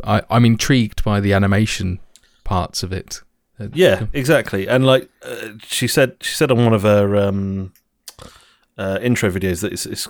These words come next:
Speaker 2: it's, like, it's gonna be very story driven. So I get the impression that she's already kind of planned the whole thing out. So
Speaker 1: I'm,
Speaker 2: it's
Speaker 1: I'm
Speaker 2: gonna be
Speaker 1: liking
Speaker 2: re-,
Speaker 1: the narrative there.
Speaker 2: It's gonna be really, really interesting to follow that.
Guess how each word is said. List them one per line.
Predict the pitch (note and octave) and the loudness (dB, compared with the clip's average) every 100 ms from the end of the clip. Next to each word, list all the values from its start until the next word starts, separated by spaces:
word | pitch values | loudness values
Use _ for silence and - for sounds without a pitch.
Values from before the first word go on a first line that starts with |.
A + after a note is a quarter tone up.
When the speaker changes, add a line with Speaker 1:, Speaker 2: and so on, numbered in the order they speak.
| - | -12
Speaker 2:
it's, | A#2+ A2 | -10 -6
like, | - | -6
it's | - | -8
gonna | - A2 | -6 -4
be | F#2+ | -4
very | G2+ F#2 | -4 -6
story | - A#2+ G#2 F#2+ | -4 0 0 0
driven. | A2 G#2 F#2 | 0 -2 -2
So | E2 G#2+ | -2 -2
I | |
get | A#2 - | 0 0
the | D3+ | 0
impression | F#2+ C#3 - F2+ | 0 -4 -4 -8
that | - | -8
she's | G#2 | -6
already | C#3+ B2+ F2+ | -4 -6 -4
kind | G#2 | -4
of | F#2+ | -4
planned | - G#2+ G2 | -2 -2 -2
the | |
whole | F#2 G2+ | -4 -6
thing | - F#2 | -4 -4
out. | G#2 G2 _ | -4 -6 _
So | - G2 | -8 -8
Speaker 1:
I'm, | F#2 A2 G2 | -6 -4 -2
Speaker 2:
it's | - | 0
Speaker 1:
I'm | G#2 | 2
Speaker 2:
gonna | |
be | A#2+ | 4
Speaker 1:
liking | A#2+ | 4
Speaker 2:
re-, | A2 F#2 | 4 2
Speaker 1:
the | |
narrative | F#2+ F#2 - - - | 2 0 -2 -6 -6
there. | F2+ F#2 - | -8 -6 -6
Speaker 2:
It's | - | -2
gonna | C#3 | 2
be | B2+ | 2
really, | A#2 C#3 C3+ A#2+ | 4 4 6 6
really | A#2+ A2+ A2 | 6 6 4
interesting | A2 G#2+ - G2 | 2 0 -2 -4
to | F2+ | -6
follow | - G2+ F#2 | -4 -4 -4
that. | F2 F2+ | -6 -10